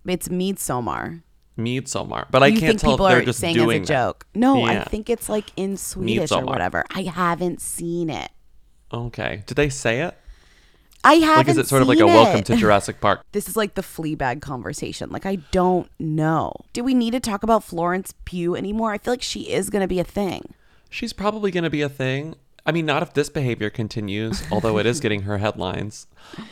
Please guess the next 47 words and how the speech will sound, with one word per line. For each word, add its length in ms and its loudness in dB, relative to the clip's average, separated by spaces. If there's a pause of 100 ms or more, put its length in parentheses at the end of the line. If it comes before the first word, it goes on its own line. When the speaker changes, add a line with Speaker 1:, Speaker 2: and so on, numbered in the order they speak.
(300)
Speaker 1:
You, 200 4 (100)
you 140 4
mean 240 2
if 200 4
this 200 -2
behavior 500 -4
continues? 640 -12
She's 360 -6
starring 400 -2
in 180 -4
Little 220 -4
Women, 420 -6 (560)
which 160 -10
is 160 -6
a 40 -10
big 240 -10
deal 160 -4
Speaker 2:
Right. 80 -8
Speaker 1:
for 100 -6
me. 260 -4
The 100 -6
Greta 240 -4
Gerwig 360 -8
Little 180 -6
Women 240 -6
that's 160 -8
coming 240 -6
up. 300 -6 (260)
She's, 220 -4
Speaker 2:
I 20 -4
mean, 40 -
Speaker 1:
like, 80 0
Speaker 2:
who 100 -2
Speaker 1:
in 60 4
a 40 4
Speaker 2:
isn't 180 4
Speaker 1:
lot 120 0
Speaker 2:
starring 260 4
Speaker 1:
of 60 -2
Speaker 2:
in 40 0
Li-, 40 -2
Speaker 1:
stuff. 160 -2
Speaker 2:
I'm 260 6
starring 380 0
in 100 -6
Little 220 -4
Women. 320 -10